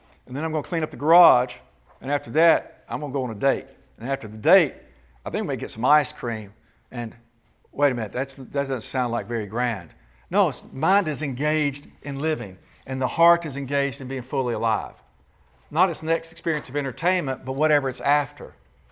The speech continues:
If you're gonna have passion, you better know well how to rest. If you're gonna have passion, you better have an R E life, which means you know how to regenerate, replenish, redempt-,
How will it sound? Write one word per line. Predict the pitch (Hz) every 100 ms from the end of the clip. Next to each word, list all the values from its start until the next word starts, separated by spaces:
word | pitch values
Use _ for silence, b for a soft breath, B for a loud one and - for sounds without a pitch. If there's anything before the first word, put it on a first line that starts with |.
| b b b b -
If | 117
you're | 151
gonna | 185 196
have | 180 196 190
passion, | 202 202 190 - 123 127 - - _ _ _ b b b b - _ _
you | - 127
better | 104 147 180
know | 165 175 170
well | 147 175 156
how | 123 139
to | 120
rest. | 123 127 87 - - - _ - _ _ _ - _ - - - - - _ _ _ _ b b b b
If | 127
you're | 131
gonna | 160 175
have | 175 175
passion, | 190 190 180 151 135 131
you | 131 165
better | - 151
have | 156 139
an | 123
R | 143 147 143
E | 147
life, | 139 135 110 80 - _ _ _ b b b b b b _ -
which | 127 135
means | 143 135 139
you | 160
know | 151
how | 147 139
to | 131 123
regenerate, | 127 117 117 156 151 147 147 139 139
replenish, | 123 120 - 151 147 139 131 - -
redempt-, | 117 107 139 151 151